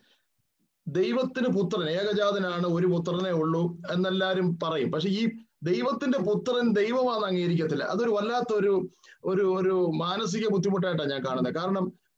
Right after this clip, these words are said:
ദൈവത്തിന് പുത്രനുണ്ട്, അത് ഏകജാതനാണ്, അതുപോലെ വേറെ ഇല്ല എന്ന് പറയും. എന്നാൽ അത് ദൈവമല്ലെന്ന് പറയുകയും ചെയ്താൽ പിന്നെ അത് എന്താണെന്നാണ് ഇവർ പറയുന്നത്? അത്, അത്, അതിലുള്ള പ്രശ്നം എന്താണ് ഇവരെ ഭരിക്കുന്നത്?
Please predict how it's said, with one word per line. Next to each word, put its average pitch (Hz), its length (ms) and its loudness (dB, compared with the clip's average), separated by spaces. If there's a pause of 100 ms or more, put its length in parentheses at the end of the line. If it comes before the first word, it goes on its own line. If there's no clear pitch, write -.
(260)
ദൈവത്തിന് 240 640 -2
പുത്രനുണ്ട്, 220 680 0
അത് 196 160 0
ഏകജാതനാണ്, 196 640 0
അതുപോലെ 180 320 2
വേറെ 180 260 0
ഇല്ല 185 220 2
എന്ന് 190 140 0
പറയും. 156 220 0
എന്നാൽ 185 220 0
അത് 180 360 0
ദൈവമല്ലെന്ന് 208 520 0
പറയുകയും 185 280 0
ചെയ്താൽ 180 180 2
പിന്നെ 190 200 0
അത് 202 160 0
എന്താണെന്നാണ് 208 560 0
ഇവർ 180 160 2
പറയുന്നത്? 156 360 0
അത്, 170 100 -2 (380)
അത്, 185 140 -2
അതിലുള്ള 233 380 0
പ്രശ്നം 202 440 -2
എന്താണ് 156 220 0
ഇവരെ 139 160 0
ഭരിക്കുന്നത്? 123 400 -2